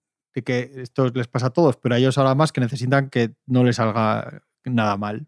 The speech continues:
porque lo demás lo tienen. Son el típico que tienen que tocar madera o se pueden estar acordando de los playoffs dos mil veintidós toda la santa vida. Es el típico equipo que se te lesiona Booker en segunda ronda y es un what if para toda la vida porque huelen a campeón. No es como si se le lesiona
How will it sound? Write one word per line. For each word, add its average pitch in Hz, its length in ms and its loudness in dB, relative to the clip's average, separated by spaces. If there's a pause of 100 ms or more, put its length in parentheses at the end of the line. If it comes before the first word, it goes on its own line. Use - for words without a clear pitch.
porque 104 680 -6
lo 120 160 -4
demás 113 260 -4
lo 123 120 0
tienen. 127 440 0
Son 123 100 -4
el 123 100 0
típico 143 300 2
que 127 80 2
tienen 143 200 2
que 151 80 4
tocar 147 260 2
madera 165 440 4 (440)
o 127 60 2
se 123 100 0
pueden 131 180 2
estar 147 200 2
acordando 139 560 4
de 117 380 2
los 113 200 2
playoffs 139 380 2
dos 139 140 2
mil 139 120 2
veintidós 135 480 2
toda 127 160 2
la 113 80 2
santa 107 300 -2
vida. 107 200 -6
Es - 120 -14
el 120 60 -2
típico 123 180 4
equipo 123 200 2
que 120 80 2
se 110 120 -6
te 110 140 -6
lesiona 117 380 -6
Booker 123 340 2
en 120 100 2
segunda 120 380 0
ronda 151 380 4 (400)
y 113 180 -4 (200)
es 135 180 2
un 139 300 4
what 127 240 2
if 151 300 2
para 117 180 2
toda 135 320 2
la 135 120 4
vida 151 280 4
porque 113 240 -6
huelen 113 320 2
a 104 60 -2
campeón. 110 440 0
No 110 60 0
es 104 80 -6
como 110 180 -4
si 120 100 -4
se 117 120 -6
le 107 140 -2
lesiona 107 920 -6